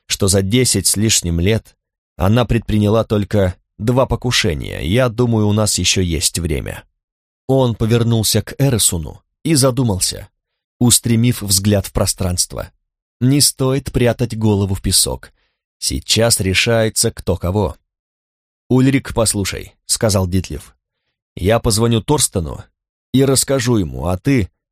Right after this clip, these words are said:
обзвони знакомых и разузнай, что сможешь. Свяжись, например, с мачехой Кимми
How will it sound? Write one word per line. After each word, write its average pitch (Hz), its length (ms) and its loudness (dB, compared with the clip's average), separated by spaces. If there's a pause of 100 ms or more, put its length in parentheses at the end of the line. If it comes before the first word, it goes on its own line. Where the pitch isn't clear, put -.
(220)
обзвони 110 500 0
знакомых 107 680 -2
и 131 140 2
разузнай, 113 580 0
что 101 220 -4
сможешь. - 580 -6 (500)
Свяжись, 104 540 0
например, 113 420 0
с - 120 2
мачехой 113 500 0
Кимми 87 500 -4